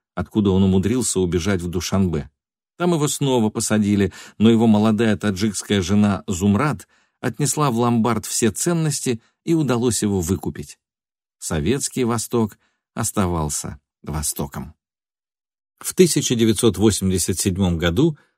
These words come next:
спустя семьдесят лет, в город своего детства впервые приехал Алексей Броссе,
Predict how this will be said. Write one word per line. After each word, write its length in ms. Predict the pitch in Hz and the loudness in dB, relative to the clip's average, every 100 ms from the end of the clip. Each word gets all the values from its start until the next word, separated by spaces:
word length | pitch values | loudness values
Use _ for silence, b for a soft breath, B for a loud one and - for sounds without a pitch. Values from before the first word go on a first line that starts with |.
| _ | _
спустя 460 | - - 117 - 170 | -12 -4 -2 2 2
семьдесят 580 | - 101 82 82 90 117 | 4 0 0 -2 -4 0
лет, 300 | 170 156 - _ _ _ | 0 0 -8 _ _ _
в 160 | 98 98 | -6 2
город 300 | 180 180 147 | 4 4 0
своего 380 | 151 151 131 | 0 2 2
детства 500 | 110 131 170 - 156 | 2 2 2 0 0
впервые 640 | 143 - 131 113 110 160 147 | 0 0 0 2 4 4 4
приехал 580 | 117 117 131 - 127 - | 2 2 2 2 0 2
Алексей 560 | 113 107 - - 127 | -2 0 -2 0 2
Броссе, 640 | 92 92 87 - 90 71 | 2 0 -2 -4 -4 -6